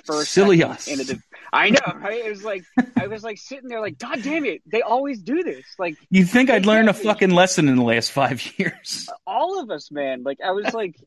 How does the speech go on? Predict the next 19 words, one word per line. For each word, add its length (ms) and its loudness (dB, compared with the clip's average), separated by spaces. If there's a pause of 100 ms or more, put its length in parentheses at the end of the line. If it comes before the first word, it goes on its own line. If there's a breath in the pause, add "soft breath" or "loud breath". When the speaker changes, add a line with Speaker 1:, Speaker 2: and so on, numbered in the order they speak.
(300)
Speaker 1:
"You've 200 -10
gotta 220 -2
be 120 -2
shitting 380 -6
me." 140 -4
Like, 180 -6 (180)
I 340 -6 (180)
felt, 200 -2
I 100 -4
remember 340 -10
feeling 300 -14
like 160 -18
this 180 -16
too. 320 -12
I 60 -4
remember 300 -10
like, 240 -8
"Oh 180 -4
yeah, 180 -2